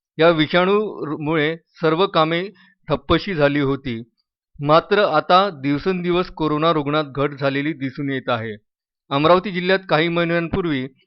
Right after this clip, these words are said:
अनेक कोविड रुग्णालय प्रशासनाने स्थापन केले होते. मात्र रुग्णसंख्या कमी होत असल्याने आता अमरावती जिल्ह्यातील अनेक निमशासकीय खाजगी कोविड रुग्णालय बंद करण्याचा आदेश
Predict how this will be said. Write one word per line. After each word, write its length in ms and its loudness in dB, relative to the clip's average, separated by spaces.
अनेक 360 -2
कोविड 320 2
रुग्णालय 560 0
प्रशासनाने 720 -2
स्थापन 420 -4
केले 220 -4
होते. 360 -4
मात्र 320 2
रुग्णसंख्या 640 -2
कमी 300 -2
होत 520 -6
असल्याने 480 -2
आता 260 2
अमरावती 400 2
जिल्ह्यातील 480 -2
अनेक 340 -4
निमशासकीय 960 -2
खाजगी 320 -2
कोविड 460 0
रुग्णालय 500 -2
बंद 300 -4
करण्याचा 520 0
आदेश 280 -2